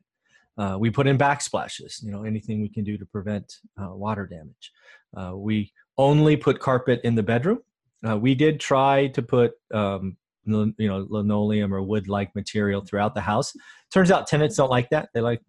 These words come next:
uh, you know, carpet on their feet, which is totally fine with us. So you do see carpet in bedrooms, but only bedrooms. Uh, you know, undermount sinks many times,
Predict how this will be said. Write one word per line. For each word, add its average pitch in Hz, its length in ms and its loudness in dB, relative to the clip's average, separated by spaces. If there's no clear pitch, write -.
uh, 110 240 2
you 117 80 -4
know, 104 80 0
carpet - 420 -4
on 107 160 -2
their 104 140 -4
feet, 131 300 -8
which - 200 -10
is - 100 -16
totally 101 420 -8
fine 98 200 -8
with 131 220 -8
us. - 160 -12
So 127 140 0
you 117 100 4
do 123 160 2
see 113 220 -2
carpet 104 420 -2
in 104 160 -2
bedrooms, 101 420 -6
but 101 120 -2
only 101 240 -2
bedrooms. 92 480 -10
Uh, 160 300 2
you 151 100 4
know, 147 100 4
undermount 156 420 2
sinks 160 360 0
many 147 220 2
times, 143 800 -2